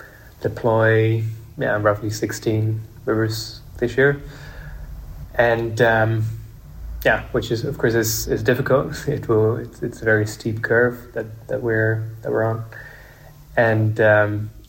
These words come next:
and then on oceans, it's about maturing the technology and, um, yeah,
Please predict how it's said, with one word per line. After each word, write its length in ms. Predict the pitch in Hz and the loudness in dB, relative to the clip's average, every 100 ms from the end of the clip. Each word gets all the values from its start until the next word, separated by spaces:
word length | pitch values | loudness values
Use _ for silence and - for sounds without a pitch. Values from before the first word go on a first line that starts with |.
| - | -2
and 100 | 113 | 2
then 140 | 110 | 4
on 100 | 107 | 6
oceans, 600 | 113 120 - 123 143 - | 6 4 0 -4 -6 -6
it's 240 | 131 - 113 | -6 -4 2
about 420 | 107 104 104 - | 6 6 4 0
maturing 400 | 107 - 120 120 | -2 4 4 4
the 80 | 110 | 0
technology 800 | 110 110 110 107 107 104 104 107 - - | 0 2 4 4 2 2 0 -6 -14 -8
and, 420 | 107 101 101 98 | -4 -4 -4 0
um, 520 | 101 98 98 98 98 - - - - - - - | 2 2 0 -2 -6 -10 -18 -20 -16 -12 -10 -4
yeah, 220 | 101 | -4